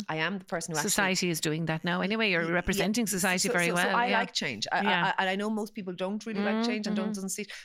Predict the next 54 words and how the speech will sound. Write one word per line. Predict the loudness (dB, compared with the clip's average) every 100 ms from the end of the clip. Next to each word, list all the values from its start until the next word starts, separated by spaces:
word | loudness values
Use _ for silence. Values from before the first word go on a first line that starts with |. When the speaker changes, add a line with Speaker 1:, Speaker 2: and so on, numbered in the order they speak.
| -4
Speaker 1:
but | 0
I | 2
actually | 2 -2
do | 0 -2 -2 -4
because | -6 -6 -2
I, | -2 -4 -14 -14 -12
I |
kind | -10 -10 -12
of, | -10
as | -12
I |
said | -10 -12
to | -10
you, |
I |
get | -10
a | -8
bit | -10
bored. | -8 -4 -4 -4
So, | -6 -6 -8 -18 -12
so | -4 -2 0
I, | 0 0 0
I, | 0 0 -2
I | -2
like | 0 0 0
a |
new | -2 -2
thing, | -4 -6 -6 -10 -20 -10
a | -6
new | -4 -4
challenge | -2 -2 -2 -6 -8
and | -8
all | -6 -6
of |
that. | -4 -4 -4 -6 -2
And, | 0 0 -2 -4 -6 -4
um, | -2 0 -2 -4 -6 -10 _ -2
I, | 0 2
I | 0 0
don't | 0 -2 -2 -6 -6
know | -2 0 0
what | -2 -4 -2 -2 -2 -8 -8 -4
Speaker 2:
Mm. | -2 -2
Speaker 1:
is | -2
around | -2 -2 -4
the | -6
corner. | -6 -4 -2 -4 -6 -20 -20 _ _ _
Speaker 2:
Do | -2
you | 0
think | 2
Speaker 1:
And |
Speaker 2:
politics | 2 2 2 0 -2
would | -4 -2
be | -2 -2 -4